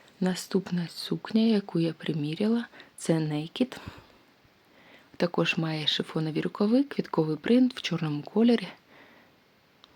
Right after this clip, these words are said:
Дуже гарне поєднання чорного та жовтого. На цьому буду завершувати. Жду ваші коментарі, підписки, вподобайки. Буду рада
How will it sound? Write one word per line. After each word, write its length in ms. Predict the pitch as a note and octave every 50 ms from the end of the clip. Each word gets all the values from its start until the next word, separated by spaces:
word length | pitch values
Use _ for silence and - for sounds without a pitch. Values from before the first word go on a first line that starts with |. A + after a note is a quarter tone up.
| _ _ - - - - - - - - - - - - -
Дуже 380 | E3+ E3+ F3+ G3 G3 - F#3+
гарне 500 | F3 D#3 E3 D#3+ D#3+ - - E3 D#3+ D#3+ - - - _ _ _ - - - - - _ _ _ _ -
поєднання 800 | - E3 D#3 D3 D#3 D3+ D3 - D3+ D3+ D3+ D3+ D#3 D#3 D#3+ D#3+ - - - - -
чорного 420 | - - - G3 F#3+ F3+ E3+ D#3 D3+ D3
та 180 | - - F3 F3+
жовтого. 500 | E3+ - - D3+ D#3+ - - - - D#3+
На 100 | E3 F3
цьому 240 | - - G#3 G3+ G3+
буду 180 | G3+ F#3+ G#3
завершувати. 600 | G3 G3 G3 G3+ A#3 B3+ - - - F3 E3+ - - - - - - - - - - -
Жду 220 | F3+ F3 F#3+ F#3+
ваші 260 | F#3 F3 E3+ - F3+
коментарі, 580 | - - F3+ F3+ F#3+ F#3+ - G#3+ A3+ C4+ C#4+ C#4
підписки, 680 | C#4+ - F3+ - - - A#3 C4 C4 - - - F#3+
вподобайки. 920 | F#3 - - - - E3 D#3+ D#3+ D3+ - F#3+ A3 B3+ B3+ - - - G3+ - - - _ - - - - - - - _ _ _ _ _ _ _ _ _ _ _ _ _ _ - - - - - - - - - - - _ _ _ _ _ _ _ _ - _ _ - - - _ _ _ -
Буду 420 | F3+ F#3 F#3+ G3 F3+ F#3 F3 E3+
рада 440 | E3 E3+ E3+ E3+ E3 D3+ D#3 D#3+